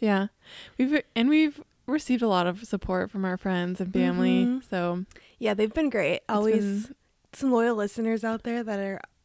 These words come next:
Speaker 2: awesome.
Speaker 1: Every time people ask me about it, I just say, "Well, we're having fun," 'cause that's really all we're doing. So
Speaker 2: Right. Yeah.
Speaker 1: that's what it's about.
Speaker 2: I joke that it's re-, my, my retirement plan, but really it's just about having fun. <laughs>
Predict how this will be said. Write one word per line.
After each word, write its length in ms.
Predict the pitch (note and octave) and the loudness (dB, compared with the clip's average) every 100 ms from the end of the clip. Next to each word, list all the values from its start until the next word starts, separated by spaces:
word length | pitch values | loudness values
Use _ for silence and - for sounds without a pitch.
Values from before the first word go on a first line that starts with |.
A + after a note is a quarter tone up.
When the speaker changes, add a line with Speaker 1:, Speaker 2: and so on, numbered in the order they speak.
| - | -8
Speaker 2:
awesome. 560 | G3+ F#3 A#3+ A3 A#3+ - | -8 -10 -8 -4 -4 0
Speaker 1:
Every 160 | G#3+ D4 | 2 6
time 160 | E4+ | 6
people 220 | D#4+ D#4+ C#4+ | 4 4 4
ask 340 | F3+ F#3 - | 4 2 0
me 80 | A3 | 2
about 240 | G#3+ A3+ | 4 2
it, 60 | A#3+ | 4
I 140 | G3+ | 2
just 220 | F3+ G3 | 0 -4
say, 220 | - F#3+ F3+ | -2 -2 0
"Well, 360 | A#3+ E4 - - | 0 0 0 0
we're 120 | C#4 | 0
having 200 | C#4+ B3+ | 2 2
fun," 320 | G3+ F3+ F#3+ | 2 2 0
'cause 140 | G#3+ | -4
that's 200 | A#3 A3+ | -6 -6
really 220 | F3 E3+ E3+ | -2 0 0
all 140 | E3 | -2
we're 100 | E3 | -4
doing. 380 | E3 D#3+ E3 F#3 | -4 -4 -4 -4
So 200 | F3 D#3+ | -6 -2
Speaker 2:
Right. 420 | A3+ G3+ A#2 F2 G#3+ - - - _ - _ | 2 2 2 -6 -8 -12 -20 -20 _ -20 _
Yeah. 140 | - - | -8 -6
Speaker 1:
that's 1000 | G#3+ _ _ _ _ _ - _ _ - | -8 _ _ _ _ _ -20 _ _ -6
what 100 | G#3+ | -4
it's 120 | G#3 A3 | -2 0
about. 360 | G#3 F3+ E3 _ - - | 2 2 -2 _ -20 -6
Speaker 2:
I 60 | - | -4
joke 320 | G3 G3+ F#3+ | 2 2 4
that 120 | A3+ | 0
it's 140 | A3+ B3+ | 0 0
re-, 120 | B3 | -2
my, 180 | G#3+ G3+ | -2 -4
my 180 | G#3+ G#3 | -4 -2
retirement 640 | G#3 G#3 G#3+ F#3+ A3+ A#3+ | -2 -6 -8 -6 -4 -6
plan, 320 | A#3+ C4 C4 | -4 -4 -2
but 280 | A3+ G3+ F#2+ _ | -2 -6 -10 _
really 300 | G3+ G3 - | -10 -8 -6
it's 180 | G#3 - | -10 -10
just 180 | A3 - | -12 -12
about 180 | - G#3+ | -12 -12
having 240 | E2 - - | -14 -18 -12
fun. 160 | G#3 C4+ | -10 -4
<laughs> 480 | - - - G#4 | 2 2 2 -2